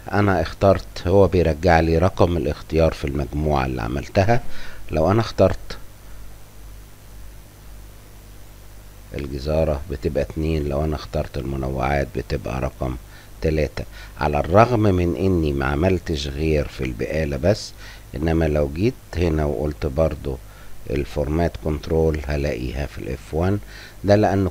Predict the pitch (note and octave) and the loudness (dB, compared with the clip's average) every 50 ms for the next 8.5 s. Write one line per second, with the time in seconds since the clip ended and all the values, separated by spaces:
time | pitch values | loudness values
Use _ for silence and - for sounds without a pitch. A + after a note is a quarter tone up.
0 | - - F2+ F2+ G2+ G#2+ G2+ A#2 A#2 G#2+ G2+ F#2 F2 D#2 - - - D#2 D2 D#2+ | 0 0 2 4 4 4 4 4 2 2 2 2 0 0 0 0 0 2 2 2
1 | D2 - - - F2+ F#2 F2+ E2+ E2 E2+ F2 E2 D#2+ D2 C#2 D2 C#2 B1+ B1+ - | 0 -2 -2 0 2 2 2 2 2 2 2 2 0 0 0 -2 -2 -2 -2 -4
2 | - - - - - - - - - - F2+ - - - A#2 A#2+ C3 C3 B2+ A#2+ | -6 -10 -10 -10 -10 -10 -10 -8 -2 2 2 2 4 4 4 6 6 6 4 2
3 | A#2 G#2 F2+ C2+ C2 - - G#2 F2+ F2 E2+ E2+ E2 E2 E2 E2 D#2+ D#2+ D#2 D#2 | 0 -4 -6 -8 -12 -8 -4 0 2 4 4 4 4 4 4 4 2 2 2 2
4 | D#2 D#2 D#2 D2+ D2 D2 D2 C#2+ D2 D2 D2 D2 D2 C#2+ - - - E2 F#2 G2+ | 2 2 0 0 0 -2 -2 -2 -2 -4 -4 -4 -4 -6 -8 -8 -2 2 2 2
5 | F#2 - - E2 - - - F2+ E2+ E2 D#2+ D2 C#2+ C#2+ C2+ D2 D#2+ D2+ D2 - | 2 2 0 -4 -4 -2 0 0 0 0 0 -2 -4 -6 -6 -4 -4 -4 -4 -4
6 | - C#2 C2+ - - D#2+ D#2 D2+ D2+ C#2+ - - - - - - - - - - | -4 -6 -4 -2 -2 -2 0 0 -2 -4 -6 -12 -18 -18 -18 -20 -20 -20 -20 -20
7 | - - - - - - - - - - - - - - A#1+ - - E2 D#2+ D#2 | -20 -20 -20 -20 -20 -20 -20 -20 -20 -18 -16 -12 -10 -10 -10 -8 -6 -4 -4 -4
8 | - - F2 F2+ F2+ F2 D#2+ C#2+ C#2 | -2 0 2 4 6 6 6 4 2